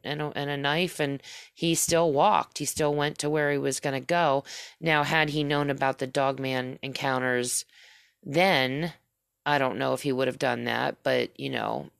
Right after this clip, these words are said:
but, but back then, like I said, he doesn't, he didn't know anything about them, so he just shrugged it off and he walked to wherever he was going.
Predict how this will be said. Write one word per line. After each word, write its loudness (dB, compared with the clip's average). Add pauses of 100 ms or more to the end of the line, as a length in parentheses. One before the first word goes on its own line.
(120)
but, -4
but -6
back 0
then, -4
like -8
I -8
said, -6
he -6
doesn't, -8 (100)
he -10
didn't -10 (200)
know -6
anything -6
about -2
them, -6
so -2 (480)
he -6
just -2 (160)
shrugged 0
it 0
off -2
and -6
he -6 (320)
walked -2
to -6
wherever -2
he -6
was -4
going. -6